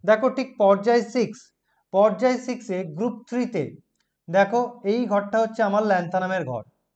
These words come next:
এই ঘরটা হচ্ছে আমার ল্যান্থানামের ঘর।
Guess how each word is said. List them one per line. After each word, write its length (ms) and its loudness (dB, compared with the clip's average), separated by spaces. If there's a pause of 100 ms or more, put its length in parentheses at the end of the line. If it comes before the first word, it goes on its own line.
(640)
এই 180 -4 (140)
ঘরটা 400 -8
হচ্ছে 240 -10 (100)
আমার 300 -2 (580)
ল্যান্থানামের 840 -4 (500)
ঘর। 160 -12